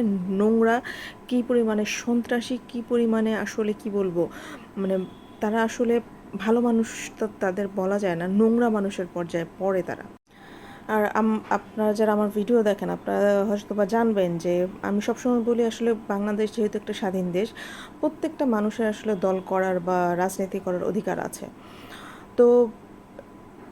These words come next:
আমি চাই যে, আমি সবসময় চাই যে আওয়ামী লীগের যে সৎ লোকগুলো আছে তারা নতুনভাবে ঢেলে সাজাক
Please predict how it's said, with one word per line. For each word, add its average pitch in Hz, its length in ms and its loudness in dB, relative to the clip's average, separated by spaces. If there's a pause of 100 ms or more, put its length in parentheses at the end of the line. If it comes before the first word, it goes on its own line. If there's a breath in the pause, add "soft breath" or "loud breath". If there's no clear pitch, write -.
(220)
আমি 294 520 4
চাই 254 260 4
যে, 262 140 4 (280)
আমি 202 340 2
সবসময় 262 440 2
চাই 208 240 4
যে 208 140 0
আওয়ামী 208 300 2
লীগের 226 240 2
যে 240 100 -2
সৎ 240 440 -2
লোকগুলো 214 400 0
আছে 196 280 -2 (100)
তারা 240 280 2
নতুনভাবে 233 880 2 (220)
ঢেলে 233 300 4
সাজাক 180 400 0